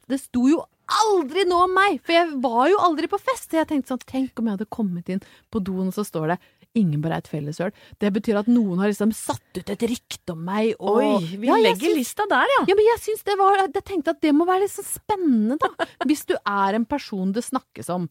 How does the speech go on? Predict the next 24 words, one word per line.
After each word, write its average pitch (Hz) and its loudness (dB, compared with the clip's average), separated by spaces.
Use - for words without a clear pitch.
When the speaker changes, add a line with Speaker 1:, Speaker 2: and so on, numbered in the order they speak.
Speaker 2:
Mm. 220 -8
Speaker 1:
Men 262 4
da 226 0
hadde 240 -4
det - -8
uansett 214 -4
bare 403 -2
vært 359 -2
et 370 -4
rykte - -12
om 277 2
at 320 -4
Ingeborg 247 2
var 247 0
et - -16
felles 208 -2
Speaker 2:
Ja. 190 4
Speaker 1:
høl. 480 0
Det 208 -4
hadde 185 -2
ikke 359 2
ligget 269 0
fjorten 247 0
Insta-stories 196 0